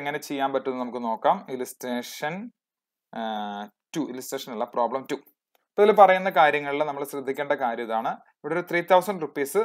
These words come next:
opening ആയിട്ട് അല്ലെങ്കിൽ April ഫസ്റ്റ് ടു തൗസൻഡ് നയൻറ്റീനിൽ ഉണ്ടെന്ന് പറയുന്നുണ്ട്. അത് നമ്മളെ സംബന്ധിച്ച് പ്രീ അക്വിസിഷൻ ആയിരിക്കും. പിന്നെ ഈ പ്രോബ്ലത്തിൽ പ്രീ അക്വിസിഷൻ, പോസ്റ്റ് അക്വിസിഷൻ വേർതിരിവില്ല, ഡേറ്റ് ഒന്നും തരാത്ത കാരണം കൊണ്ട്. അപ്പൊ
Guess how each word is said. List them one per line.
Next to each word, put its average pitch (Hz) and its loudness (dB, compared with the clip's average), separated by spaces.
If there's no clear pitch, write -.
opening 151 0
ആയിട്ട് 117 0
അല്ലെങ്കിൽ 127 -6
April 135 -4
ഫസ്റ്റ് 143 -8
ടു 131 -6
തൗസൻഡ് 131 -2
നയൻറ്റീനിൽ 127 -6
ഉണ്ടെന്ന് 127 -8
പറയുന്നുണ്ട്. 104 0
അത് 180 0
നമ്മളെ 151 0
സംബന്ധിച്ച് 139 -10
പ്രീ 117 -6
അക്വിസിഷൻ 117 -10
ആയിരിക്കും. 95 -8
പിന്നെ 190 0
ഈ 202 2
പ്രോബ്ലത്തിൽ 160 4
പ്രീ 147 -2
അക്വിസിഷൻ, 139 -6
പോസ്റ്റ് 131 -4
അക്വിസിഷൻ 123 -12
വേർതിരിവില്ല, 123 -4
ഡേറ്റ് 120 -8
ഒന്നും 120 -12
തരാത്ത 110 -4
കാരണം 98 -6
കൊണ്ട്. - -20
അപ്പൊ 170 2